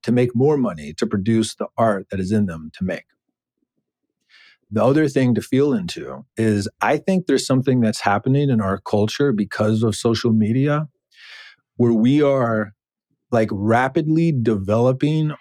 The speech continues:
our intuition and being able to detect if someone is genuine.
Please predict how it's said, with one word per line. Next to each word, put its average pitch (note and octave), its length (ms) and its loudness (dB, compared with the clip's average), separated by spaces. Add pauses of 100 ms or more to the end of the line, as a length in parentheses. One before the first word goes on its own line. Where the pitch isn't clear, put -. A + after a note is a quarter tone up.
our A2+ 160 0
intuition B2+ 880 0
and G#2 180 -2
being C3 240 0
able B2+ 380 0
to - 160 -6
detect A#2+ 560 -2
if G#2+ 100 -2
someone C3 460 0
is F#2 140 -4
genuine. F#2 460 -12